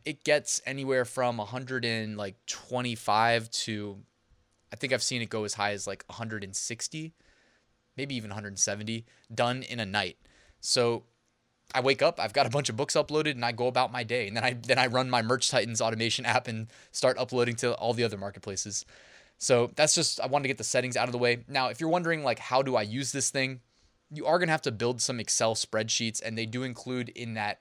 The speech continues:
um, that ebook that I referenced earlier, a tutorial on how to build the spreadsheets. Honestly, if you have a generic, I mean, I'm not a hundred percent sure 'cause I never even read the ebook. For me, this is what I did, just full transparency.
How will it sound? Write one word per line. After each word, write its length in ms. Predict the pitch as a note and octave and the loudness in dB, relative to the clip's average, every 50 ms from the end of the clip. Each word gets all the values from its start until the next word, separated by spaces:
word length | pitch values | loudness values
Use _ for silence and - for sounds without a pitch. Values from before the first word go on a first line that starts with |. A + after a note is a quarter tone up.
| - | -10
um, 380 | - G2+ G2 F#2+ F#2 F#2 F#2+ G2 - _ _ - - | -10 -10 -8 -8 -10 -12 -16 -20 -20 _ _ -8 -2
that 260 | - A#2 A2 G#2+ - _ _ _ _ _ _ _ _ _ _ _ _ _ _ _ _ _ _ _ - | 0 2 2 0 -2 _ _ _ _ _ _ _ _ _ _ _ _ _ _ _ _ _ _ _ -8
ebook 340 | D#3 D#3 C3 C3+ C#3 C3 - | -6 -2 0 0 0 2 4
that 100 | B2+ A#2 | 4 4
I 20 | |
referenced 400 | A2+ A2+ A#2 A#2 - A#2 A2+ - | 4 4 2 0 0 -6 -6 -6
earlier, 340 | - A#2+ A#2 A#2 A2+ A2+ A2+ | -4 -4 -2 0 0 0 -2
a 60 | - A2 | -4 -6
tutorial 480 | - B2 A2+ - - A#2+ A#2+ A#2+ A#2 | -8 -8 -6 -4 -2 0 0 2 0
on 100 | A2+ G#2 | 0 0
how 100 | G#2 A2+ | -2 -4
to 60 | G#2 | -4
build 220 | G2 F#2 A2+ G#2 G#2 | -4 -4 -6 -6 -4
the 60 | F#2+ | -6
spreadsheets. 560 | - - A2+ A2+ A2 - - A#2+ A2 - - - - - - _ _ _ _ - | -4 -2 -2 -2 -2 -2 -4 -4 -4 -6 -8 -10 -14 -20 -20 _ _ _ _ -4
Honestly, 440 | B2+ D3+ F3 F3 - G3 G3 F3+ | -2 -2 0 0 0 2 2 0
if 140 | D#3 - - | 0 0 -2
you 100 | D3+ D3 | -6 -6
have 520 | A#2+ - G#2+ G#2 C3 C#3 B2+ B2 - - - _ _ _ _ _ _ _ _ _ _ _ _ _ _ _ _ - - - | -4 0 2 2 2 0 0 -4 -14 -18 -20 _ _ _ _ _ _ _ _ _ _ _ _ _ _ _ _ -16 -6 -2
a 240 | B2 A#2+ A#2+ A2+ A2 | 0 0 0 0 -2
generic, 460 | G2+ G#2+ - A#2+ G#2+ G#2+ A2 B2 B2+ - | -2 -4 -4 -2 0 0 0 0 2 0
I 60 | C#3+ | -2
mean, 120 | D3 D3 | -2 -2
I'm 100 | B2 D#3+ | -2 0
not 120 | F#3 F#3 D3 | 0 0 0
a 40 | |
hundred 180 | A2 B2+ C3+ C3+ | -2 -4 -6 -4
percent 300 | C3+ B2+ - D3+ C#3+ B2+ | -2 -2 -2 -2 -2 -2
sure 160 | - - C#3+ | 0 -2 0
'cause 100 | A#2+ B2 | 2 2
I 60 | B2+ | 2
never 240 | B2 C3 C#3 C#3 C#3 | 2 2 0 0 0
even 180 | C3+ C3 A#2 G2+ | 0 0 0 -2
read 200 | G2+ G#2+ A2 G#2 | -2 -2 -2 -2
the 180 | A2 - G2+ | -6 -8 -6
ebook. 240 | G#2+ A2 C3 B2+ - | -2 0 0 0 -2
For 160 | - - B2+ | -2 -6 -4
me, 280 | A2 A2 A2 A#2+ D3 F3 | -4 -4 -6 -6 -6 -6
this 160 | D#3 D3+ B2+ | -6 -4 -4
is 100 | C3 B2 | -2 -2
what 120 | B2+ C3 A#2+ | 0 2 2
I 80 | A2+ | 2
did, 240 | G#2 G#2 A#2+ B2+ A#2 | 2 0 -2 -2 -4
just 180 | A#2 A2+ - - | -6 -10 -10 -8
full 120 | - B2 | -8 -8
transparency. 720 | - - B2 A2+ - - - A2+ A2+ A2 - B2 A#2 A2+ | -4 -4 -4 -4 -4 -4 -4 -4 -4 -4 -4 -4 -4 -6